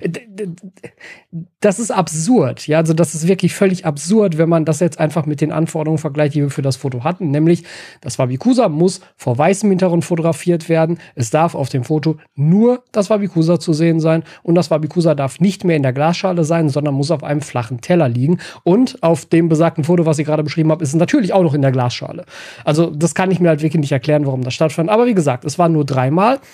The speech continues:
Ich hatte danach dann auch noch mal auf Instagram eine Story-Reihe gepostet, wo ich noch mal drauf hingewiesen habe, „Pass auf, ich habe gerade drei Einsendungen bekommen, die nicht den Kriterien entsprechen.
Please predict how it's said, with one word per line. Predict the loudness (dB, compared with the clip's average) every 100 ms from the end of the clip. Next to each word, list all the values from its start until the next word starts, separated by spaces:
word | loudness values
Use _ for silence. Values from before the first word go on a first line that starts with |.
| _ -4
Ich | 0 0
hatte | 0 2
danach | 2 2 2
dann | 0 0
auch | 0
noch | 0
mal | 0 0 0
auf | -4 -4
Instagram | -4 -2 0 2 2
eine | 0
Story-Reihe | 0 0 2 2 2 2
gepostet, | 0 0 0 0
wo | 0
ich | 0
noch | -2
mal | -2
drauf | -2
hingewiesen | -2 -2 0 -2 -2
habe, | -4
„Pass | -6
auf, | 0 0 0 -6 -20 -16
ich | -8 0
habe | 2 2
gerade | 2 2 2 2
drei | 0 2 2
Einsendungen | 2 2 2 0 0
bekommen, | -4 -2 -2
die | 0
nicht | 2 2 2
den | 0 0
Kriterien | -2 -2 0 0 0
entsprechen. | -4 -4 -4 -2 -4